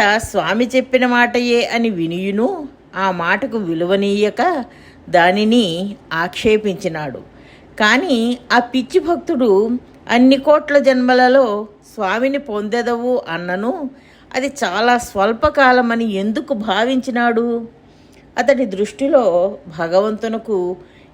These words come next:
ఎంతో విలువయున్నది. అతడు స్వామి చెప్పినాడని విని ఎంత కరుణ అని ప్రశంసించినాడు. కావున అతడి సత్యమైన భక్తి ఆ ఒక్క మాటతో నిరూపితమైనది. అన్నము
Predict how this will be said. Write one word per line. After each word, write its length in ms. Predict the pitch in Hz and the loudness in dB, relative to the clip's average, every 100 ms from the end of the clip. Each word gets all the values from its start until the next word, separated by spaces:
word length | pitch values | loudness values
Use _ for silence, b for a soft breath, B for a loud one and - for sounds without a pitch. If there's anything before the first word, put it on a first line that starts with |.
| - | 2
ఎంతో 540 | 185 190 185 - 214 | 2 2 -4 -4 0
విలువయున్నది. 840 | 262 208 190 190 175 151 143 127 - - _ _ - | 2 2 0 0 -2 -4 -8 -12 -18 -20 _ _ -6
అతడు 280 | 240 285 277 | 0 2 2
స్వామి 500 | 277 196 180 233 277 269 | -2 -2 -2 0 -2 -2
చెప్పినాడని 680 | 226 240 220 202 196 185 | -2 -2 -2 0 2 0
విని 440 | 175 175 196 285 240 B B B - | 0 -6 -6 -6 -6 B B B -6
ఎంత 280 | 180 185 196 | -6 -4 -4
కరుణ 600 | 190 170 170 175 175 165 - | -2 -2 -2 -4 -6 -8 -10
అని 400 | 185 220 202 196 202 160 | -6 -4 -4 -6 -8 -6
ప్రశంసించినాడు. 1000 | 151 - 226 269 254 214 196 151 139 131 - - - - - | -6 -2 -2 0 0 0 -4 -4 -6 -8 -16 -20 -20 -20 -6
కావున 580 | 165 160 180 220 320 247 - B B B | -4 0 0 0 -2 -4 -8 B B B
అతడి 300 | 196 196 196 | -2 0 0
సత్యమైన 840 | 196 - 202 196 392 370 302 254 185 | 0 -2 -4 0 0 2 4 4 2
భక్తి 760 | 143 180 180 - 226 175 196 196 B B - | 2 0 0 -4 -2 -2 -4 -8 B B -6
ఆ 160 | 202 196 | 2 4
ఒక్క 420 | 175 196 190 - | 4 2 0 -4
మాటతో 880 | 294 262 226 220 202 240 185 175 190 - 185 | 0 2 0 -2 -2 2 2 2 -2 -12 -6
నిరూపితమైనది. 1080 | 175 175 214 233 214 185 160 151 135 135 - B B B B - | -2 2 2 0 -2 -4 -6 -8 -8 -10 -16 B B B B -6
అన్నము 760 | 175 202 254 285 233 214 226 | -4 2 4 4 2 0 -4